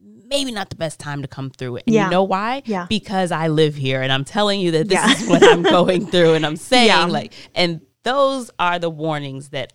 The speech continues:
Speaker 1: I will definitely take heed to. But I know that you had
Speaker 2: Yeah.
Speaker 1: mentioned, um, your last trip in Mexico, and I know that you had some kind of, so, I don't wanna say, um, traumatic experience, but isn't that where you lost your passport?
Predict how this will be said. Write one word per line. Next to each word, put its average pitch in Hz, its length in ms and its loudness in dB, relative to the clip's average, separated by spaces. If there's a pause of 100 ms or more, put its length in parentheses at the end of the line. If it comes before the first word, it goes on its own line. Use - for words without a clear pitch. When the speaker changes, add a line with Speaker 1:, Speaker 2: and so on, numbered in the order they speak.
Speaker 1:
I 143 100 -4
will 135 160 -8
definitely 131 800 -12
take - 180 -20
heed 170 220 -10
to. - 200 -16 (500)
But 156 80 -6
I 160 80 -2
know 185 200 -4
that 233 200 -6
you 226 80 -8
had 202 80 -4
Speaker 2:
Yeah. 190 100 -2
Speaker 1:
mentioned, 165 500 -8
um, 143 180 -10
your 139 140 -10
last 131 360 -8
trip 143 180 -14
in 131 160 -12
Mexico, 180 640 -12
and 143 140 -12
I 131 80 -10
know 139 160 -6
that 143 200 -10
you 151 60 -10
had 135 220 -12
some 139 160 -18
kind 131 240 -16
of, 123 320 -14 (1120)
so, 170 160 -18
I 151 80 -12
don't 165 100 -8
wanna 143 160 -8
say, 131 420 -12
um, 120 480 -16 (100)
traumatic 127 460 -16
experience, 127 420 -20
but 123 120 -10
isn't 165 120 -8
that 220 120 -10
where 208 100 -8
you 196 80 -8
lost 175 280 -10
your 165 80 -12
passport? 160 540 -18